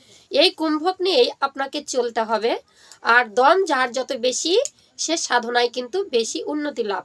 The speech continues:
করবে। যারা যোগীগণ আছেন, আধা ঘন্টা এক ঘন্টা দম রে-, ধরে রাখার কৌশল তারা জানেন। কেন? এই সাধনা করতে করতে, দমের সাধনা করতে করতে, প্রাণায়াম করতে করতে তারা আয়ত্তে এনে ফেলেছেন দমকে ধরে রাখা, প্রাণবায়ুকে ধরে রাখা।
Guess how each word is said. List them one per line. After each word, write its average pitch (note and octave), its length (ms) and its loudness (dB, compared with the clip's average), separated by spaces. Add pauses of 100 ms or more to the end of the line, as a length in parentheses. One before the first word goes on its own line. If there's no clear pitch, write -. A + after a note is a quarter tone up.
করবে। F#3 360 -10 (540)
যারা C#4+ 280 4
যোগীগণ C4+ 520 2
আছেন, B3+ 300 -2 (120)
আধা B3 200 0
ঘন্টা B3+ 260 -4
এক A3 180 0
ঘন্টা A3 260 -6
দম A3 320 -4
রে-, A3 400 -6 (100)
ধরে G3+ 220 -10
রাখার A#3 340 -2 (160)
কৌশল G#3+ 380 -8
তারা G#3+ 320 -8
জানেন। F3+ 320 -8 (540)
কেন? C4 180 2 (680)
এই C4+ 180 2
সাধনা C4+ 460 -2
করতে B3 380 -4
করতে, A#3+ 300 -4
দমের A3+ 320 -2
সাধনা A3+ 420 -6
করতে G#3+ 320 -10
করতে, A3 240 -10
প্রাণায়াম G#3 420 -6
করতে A3 240 -8
করতে A3+ 260 -6
তারা A#3+ 280 -4 (100)
আয়ত্তে A3 400 0
এনে G3+ 240 0
ফেলেছেন A3 400 -4 (400)
দমকে A#3 360 -2
ধরে A#3+ 200 -4
রাখা, A#3 240 -2
প্রাণবায়ুকে A3 680 -6
ধরে A#3+ 220 -6
রাখা। A3 260 -6